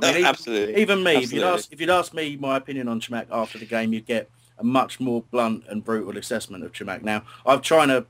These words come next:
Speaker 1: because, you know, because I'm here talking, I'm trying to consider all points of view. But ultimately, I, right now, he, he, I would say is not good enough.
Speaker 2: No, he's gotta come out. He's
Speaker 1: The
Speaker 2: gotta
Speaker 1: way he's
Speaker 2: start
Speaker 1: played
Speaker 2: proving us
Speaker 1: is
Speaker 2: wrong.
Speaker 1: not good enough. Now,
Speaker 2: He's
Speaker 1: get
Speaker 2: gotta
Speaker 1: some
Speaker 2: start
Speaker 1: views,
Speaker 2: proving us wrong.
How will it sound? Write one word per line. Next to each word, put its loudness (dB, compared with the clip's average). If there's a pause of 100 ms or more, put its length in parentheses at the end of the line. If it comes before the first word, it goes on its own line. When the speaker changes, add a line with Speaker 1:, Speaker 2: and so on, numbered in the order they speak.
(140)
Speaker 1:
because, -4
you -2
know, 0
because -8
I'm -2
here 0
talking, -6
I'm 0
trying 0
to 0 (360)
consider -2
all 4
points -4
of -10
view. 0
But -2
ultimately, 2
I, 6
right 4
now, -4
he, -4
he, -4 (600)
I 0
would -4
say 0
is -8
not -6
good -10
enough. -14
Speaker 2:
No, 2
he's 4
gotta 4
come 2
out. 4
He's -4
Speaker 1:
The -2
Speaker 2:
gotta 0
Speaker 1:
way 6
he's 2
Speaker 2:
start 0
Speaker 1:
played 2
Speaker 2:
proving -12
us -12
Speaker 1:
is -8
Speaker 2:
wrong. -10
Speaker 1:
not -16
good -14
enough. -14
Now, 2
Speaker 2:
He's -6
Speaker 1:
get 0
Speaker 2:
gotta -4
Speaker 1:
some -6
Speaker 2:
start 0
Speaker 1:
views, -2
Speaker 2:
proving -12
us -20
wrong. -20